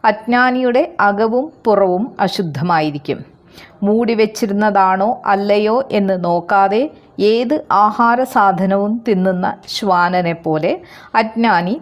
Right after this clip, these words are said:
തനിക്ക് ന്യായമായി അവകാശപ്പെടുന്നതെന്നോ അന്യൻ്റേതെന്നോ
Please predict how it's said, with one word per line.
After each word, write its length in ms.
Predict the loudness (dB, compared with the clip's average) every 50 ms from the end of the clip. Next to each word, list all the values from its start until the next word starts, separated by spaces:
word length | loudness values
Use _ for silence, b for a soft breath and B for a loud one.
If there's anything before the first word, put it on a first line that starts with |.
| 0 0
തനിക്ക് 360 | 2 2 2 -2 -2 -4 -2 -2 0
ന്യായമായി 680 | 2 2 2 2 2 2 0 0 0 0 0 -2 -2 -4 -4 -2 0 0
അവകാശപ്പെടുന്നതെന്നോ 1200 | 0 2 2 2 2 2 2 0 -4 -4 -2 -2 -2 0 0 0 0 2 0 0 0 0 -2 -2 -2 -4 -6 -6 -2 0
അന്യൻ്റേതെന്നോ 840 | 0 0 0 0 0 0 0 0 2 0 2 2 2 0 2 0 0